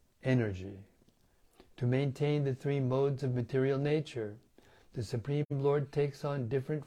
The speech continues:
forms as Lord Brahma, Lord Vishnu, and Lord Shiva. Unaffected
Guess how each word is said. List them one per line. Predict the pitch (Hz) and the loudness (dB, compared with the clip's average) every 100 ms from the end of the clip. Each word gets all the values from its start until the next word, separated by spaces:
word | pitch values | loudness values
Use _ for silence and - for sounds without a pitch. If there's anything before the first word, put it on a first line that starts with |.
| - | -2
forms | 143 139 98 92 92 - _ _ _ - | 0 0 -2 -8 -14 -20 _ _ _ -8
as | 113 117 | -4 0
Lord | 127 127 117 | 2 2 0
Brahma, | 120 131 139 104 98 _ - - _ 127 | 2 2 0 -4 -8 _ -20 -20 _ -2
Lord | 123 120 | 0 0
Vishnu, | 131 127 131 110 98 - _ _ - | 0 -2 -6 -6 -8 -16 _ _ -8
and | 123 113 | -6 -2
Lord | 120 120 | -2 -2
Shiva. | - - 113 101 87 - _ _ _ _ _ _ _ _ _ - | -6 -4 -4 -4 -10 -18 _ _ _ _ _ _ _ _ _ -2
Unaffected | 135 139 147 147 - 120 101 | 0 2 2 2 0 -6 -6